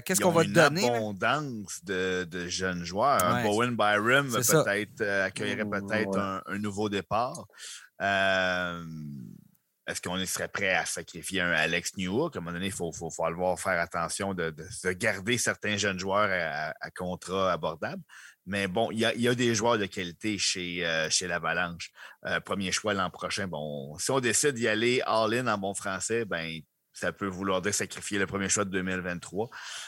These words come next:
Speaker 2: euh, ou des jeunes joueurs de qualité comme, euh, comme Bowen Byram. Euh, mais dans ce cas-là, c'est sûr qu'on, si on s'est parti de ces actifs-là, ça va prendre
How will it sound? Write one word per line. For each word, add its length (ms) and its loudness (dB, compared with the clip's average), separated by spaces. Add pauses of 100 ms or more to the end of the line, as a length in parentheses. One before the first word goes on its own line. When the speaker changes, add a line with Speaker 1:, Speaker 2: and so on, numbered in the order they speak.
(160)
Speaker 2:
euh, 500 2 (100)
ou 280 -2
des 200 -2
jeunes 340 0
joueurs 220 0
de 80 0
qualité 540 -6
comme, 440 -4
euh, 340 0
comme 180 -4
Bowen 260 -2
Byram. 440 0 (520)
Euh, 280 -2 (920)
mais 140 -2
dans 180 2
ce 80 -2
cas-là, 560 2
c'est 200 -10
sûr 180 -2
qu'on, 400 -6
si 140 -4
on 80 0
s'est 100 -2
parti 260 -2
de 60 -4
ces 140 0
actifs-là, 560 0
ça 560 -6
va 140 -2
prendre 460 -2